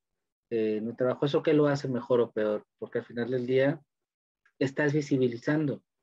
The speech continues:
Y ese es, ese para mí es el error. O sea, al final del día son cincuenta personas y en un puesto de trabajo determinado que van a hacer una función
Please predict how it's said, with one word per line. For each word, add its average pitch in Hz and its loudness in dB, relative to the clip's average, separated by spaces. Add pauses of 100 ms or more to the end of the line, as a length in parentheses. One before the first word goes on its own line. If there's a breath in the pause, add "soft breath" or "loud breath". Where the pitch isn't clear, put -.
(360)
Y 139 2
ese 135 -2
es, 143 -6
ese 147 2
para 131 0
mí 127 0
es 123 -6
el 123 2
error. 117 0
O 110 -6
sea, 107 -4
al 110 -6
final 143 -2
del 147 0
día 151 2
son 147 -4
cincuenta 131 0
personas 117 -6 (280)
y 110 -4
en 113 0
un 123 -2
puesto 123 0
de 120 2
trabajo 113 -2
determinado 107 -4 (320)
que 120 -4
van 120 0
a 123 0
hacer 127 0
una 127 -2
función 113 -4